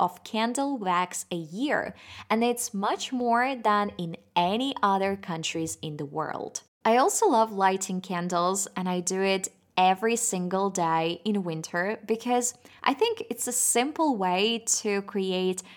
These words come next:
a cozy atmosphere and to make the space feel more inviting, especially during darker and colder times. But I also know that there are candles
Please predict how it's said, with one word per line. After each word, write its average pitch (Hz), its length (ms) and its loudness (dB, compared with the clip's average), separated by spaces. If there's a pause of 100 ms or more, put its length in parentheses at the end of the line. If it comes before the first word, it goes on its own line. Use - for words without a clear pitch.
(140)
a - 60 -8
cozy 220 560 0
atmosphere 180 1040 0
and 175 140 -6
to - 140 -10
make 190 200 -2
the 233 80 -2
space 180 640 -4
feel 170 460 -2 (260)
more 180 260 0
inviting, 175 840 -2
especially 165 640 -2
during 160 720 -4 (160)
darker 165 640 2 (100)
and 160 220 -8
colder 165 420 -6
times. - 540 -8 (180)
But 196 100 2
I 208 80 8
also 311 300 4
know 247 320 4
that 202 220 0
there 185 160 0
are 196 120 2
candles 196 760 0